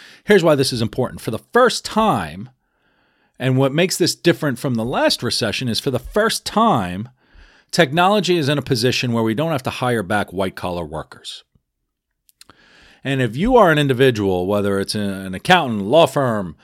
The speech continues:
uh, whatever it is, marketing, uh, a lot of times, let's talk about what happens during a recession, right? So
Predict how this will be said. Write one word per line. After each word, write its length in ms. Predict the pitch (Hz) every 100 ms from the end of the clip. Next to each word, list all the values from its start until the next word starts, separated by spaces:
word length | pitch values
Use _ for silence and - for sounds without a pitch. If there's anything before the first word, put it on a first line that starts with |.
| _ - -
uh, 440 | 113 107 101 98
whatever 460 | 82 110 156 220 196
it 100 | 139
is, 480 | 107 76 65 - _ _ _ _ -
marketing, 600 | 135 151 151 117 82 - - - _ _ -
uh, 240 | 120 110 -
a 100 | 123
lot 400 | 123 165 202 208
of 120 | -
times, 800 | 190 202 160 127 117 113 - - _
let's 220 | - -
talk 180 | - 156
about 180 | 143 139
what 120 | 139
happens 280 | 143 135 113
during 220 | 135 120
a 60 | 110
recession, 440 | 107 101 82 -
right? 280 | 101 139 -
So 240 | 123 107